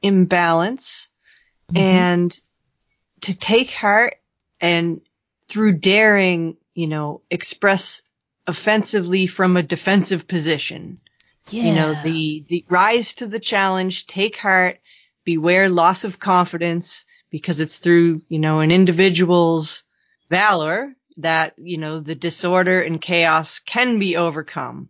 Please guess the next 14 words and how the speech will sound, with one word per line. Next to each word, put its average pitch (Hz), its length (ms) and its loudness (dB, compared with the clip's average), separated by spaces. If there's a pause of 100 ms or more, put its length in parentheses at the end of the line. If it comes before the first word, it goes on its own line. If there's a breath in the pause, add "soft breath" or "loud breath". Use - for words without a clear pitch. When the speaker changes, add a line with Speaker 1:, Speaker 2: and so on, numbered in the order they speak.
(160)
Speaker 1:
Whatever 180 420 0
the, 175 420 -2
the 156 120 -6
dominant 165 640 -2
force 160 600 -2
that 156 200 -4
you're 160 120 -6
facing, 160 720 -2 (480)
if - 180 -6
you 160 120 -2
rise 180 460 0
to 160 140 -14
that 156 260 -6
challenge, 160 840 -4